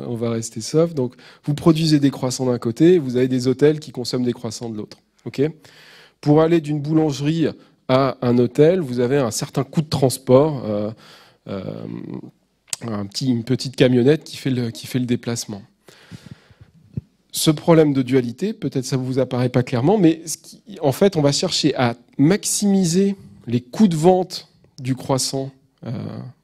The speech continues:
par la boulangerie, maximiser les coûts, euh, minimiser, pardon, le coût, euh, d'achat, enfin, ce qui revient à maximiser le,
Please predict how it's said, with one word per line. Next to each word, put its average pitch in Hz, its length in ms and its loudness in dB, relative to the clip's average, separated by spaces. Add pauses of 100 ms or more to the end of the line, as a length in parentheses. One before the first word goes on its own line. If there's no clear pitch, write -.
(460)
par 110 180 -2
la 107 80 -2
boulangerie, 104 540 -2 (640)
maximiser 208 1160 2 (440)
les 143 260 4
coûts, 202 500 -2 (180)
euh, 113 440 -2
minimiser, 196 580 2
pardon, 131 460 0
le 110 140 0
coût, 196 360 0 (440)
euh, 107 340 -6 (300)
d'achat, 143 540 2 (800)
enfin, 107 140 -10
ce - 60 -12
qui 107 100 -8
revient 107 140 0
à 113 100 2
maximiser 110 560 0
le, 113 200 -4